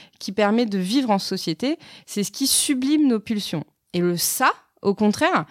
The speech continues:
c'est le domaine des pulsions, du désir brut, de tout ce qui est refoulé, et parfois laid, euh, tout ce qu'on ne veut pas voir.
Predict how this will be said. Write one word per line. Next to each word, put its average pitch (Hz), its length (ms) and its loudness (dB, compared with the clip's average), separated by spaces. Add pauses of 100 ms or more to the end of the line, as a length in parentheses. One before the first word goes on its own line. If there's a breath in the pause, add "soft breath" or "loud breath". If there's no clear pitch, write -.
(240 loud breath)
c'est - 160 -4
le 175 80 -2
domaine 196 260 2
des 175 140 0
pulsions, 247 680 0
du 220 160 0
désir 165 320 -4
brut, 208 360 0
de 175 100 -6
tout 247 180 -8
ce - 60 -10
qui - 100 -8
est 185 60 2
refoulé, 208 640 0 (400 loud breath)
et 175 100 -2
parfois 196 600 0
laid, 240 480 0
euh, - 20 -8
tout 226 180 -12
ce - 80 -14
qu'on 196 140 -6
ne 190 60 -2
veut 214 140 0
pas 196 140 0
voir. 156 220 -6